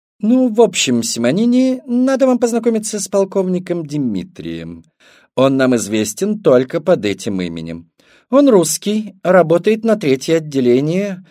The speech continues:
собственной его императорского величества канцелярии. Конечно, если вы приедете в Петербург и станете спрашивать направо и налево про это третье отделение,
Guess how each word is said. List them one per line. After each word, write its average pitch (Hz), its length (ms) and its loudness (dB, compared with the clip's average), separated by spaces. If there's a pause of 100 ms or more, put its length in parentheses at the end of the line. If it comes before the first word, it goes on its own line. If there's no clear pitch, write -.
(140)
собственной 220 800 0
его 170 560 0
императорского 185 920 0
величества 139 580 -4
канцелярии. 92 840 -6 (880)
Конечно, 285 340 4
если 196 320 2
вы 175 160 2
приедете 139 480 -2
в - 120 -12
Петербург 131 760 -4 (240)
и 175 100 -4
станете 151 400 0
спрашивать 127 540 0
направо 117 400 2
и 104 80 -4
налево 110 440 0
про 104 180 0
это 104 180 -2
третье 92 480 -6
отделение, 190 760 -2